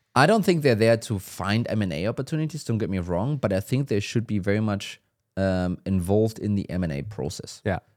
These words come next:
Speaker 1: Um, not only because there's lots of tooling and so forth to integrate, sure, but also there's, there's, there's simply a new go-to-market engine to be integrated.
Speaker 2: Yeah.
Speaker 1: And how is that gonna fit? How is that gonna work? Not tooling-wise, but logic-wise,
Speaker 2: Yeah, yeah.
Speaker 1: right? Um,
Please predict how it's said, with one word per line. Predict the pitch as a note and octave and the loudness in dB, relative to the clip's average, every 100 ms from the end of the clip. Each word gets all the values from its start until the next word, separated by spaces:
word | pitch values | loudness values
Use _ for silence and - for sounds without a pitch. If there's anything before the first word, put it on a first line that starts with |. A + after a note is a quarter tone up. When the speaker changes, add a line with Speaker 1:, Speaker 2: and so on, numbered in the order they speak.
| _ - | _ -4
Speaker 1:
Um, | F2+ F2+ F2+ F2+ E2+ _ _ - | 0 2 2 0 -2 _ _ 0
not | A2+ C3+ | 2 4
only | C3 C3 | 2 2
because | A2 A2+ G#2+ | 2 0 0
there's | G2 G2+ | 0 -2
lots | F#2 | -4
of | F2+ - | -6 -8
tooling | - A#2+ A#2+ A#2+ | -4 0 2 2
and | A#2 | -2
so | A#2 | -6
forth | A2+ A2 A#2 - | -4 -2 -2 -4
to | F2+ | -4
integrate, | G2+ C3+ C#3+ C#3+ D#3 _ _ | -4 -4 -2 -2 -4 _ _
sure, | - G#2 A#2+ D#3 E3 _ _ - | -2 2 2 2 -2 _ _ 2
but | A2+ | 6
also | A#2 C3 C#3+ B2 | 6 4 2 2
there's, | A2 A2 A2 | 4 2 0
there's, | - F#2 G#2+ A2+ - _ _ | -4 0 2 0 -8 _ _
there's | A#2 A2+ | -4 -2
simply | C#3+ C#3 A2 _ _ _ _ _ - | 0 0 -2 _ _ _ _ _ -2
a | A2+ | 2
new | A2 A2 C3 B2+ | 4 6 6 6
go-to-market | A2+ A#2 C#3 A2+ F#2+ - | 4 4 0 -2 -2 -4
engine | C#2 E2+ D#2+ | -4 -4 -4
to | E2 | -4
be | A#1 | -6
integrated. | - - - - - | -6 -8 -10 -12 -6
Speaker 2:
Yeah. | G#2 D#2 - - | -4 -4 -8 -2
Speaker 1:
And | G2 | 0
how | G2 C3 | 4 4
is | A#2 | 4
that | A2+ C3+ | 0 0
gonna | G#2 E2 | -2 -6
fit? | - - _ - | -8 -16 _ -2
How | A#2 | 0
is | A2 | 2
that | A#2+ | 0
gonna | - G#2 | 0 -2
work? | G2 - | -2 -2
Not | C#3+ D3 | -2 -2
tooling-wise, | - - C3+ G#2+ E2 C2 B1+ - | -8 0 2 2 -2 -8 -8 -6
but | - F2+ | -6 -6
logic-wise, | D2 C3+ B2 - C#2 A1+ - - | -2 0 0 -2 -4 -8 -10 0
Speaker 2:
Yeah, | A2+ F#2+ | 2 2
yeah. | F2 | 2
Speaker 1:
right? | G2+ D#3 - | 0 -2 -2
Um, | G#2+ G#2+ G#2 | 2 2 2